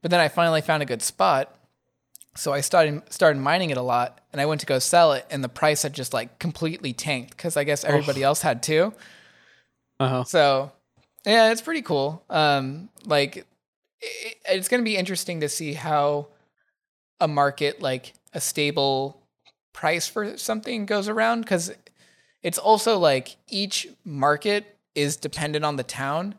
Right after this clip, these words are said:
Speaker 1: So every different town in the game will have different prices, and that's gonna be different across every realm in the game.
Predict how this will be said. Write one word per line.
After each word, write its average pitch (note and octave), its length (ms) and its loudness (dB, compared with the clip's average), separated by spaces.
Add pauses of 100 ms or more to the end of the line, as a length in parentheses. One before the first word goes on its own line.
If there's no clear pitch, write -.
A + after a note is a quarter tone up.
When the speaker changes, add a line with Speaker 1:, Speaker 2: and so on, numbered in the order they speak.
(360)
Speaker 1:
So D3 320 -2
every E3 300 2
different D#3+ 340 -4
town D3+ 240 0
in D3+ 80 -2
the C3 80 -4
game C3 240 -4
will D3 100 0
have B2+ 140 0
different C3 280 -8
prices, E3+ 640 -2 (520)
and D3 80 -6
that's C#3+ 160 -2
gonna D3+ 120 -4
be D3 120 -2
different C#3+ 340 0
across C3+ 480 2
every C#3 360 -2
realm C3+ 580 -2 (140)
in F3 120 -6
the F3+ 100 -2
game. G3 380 -4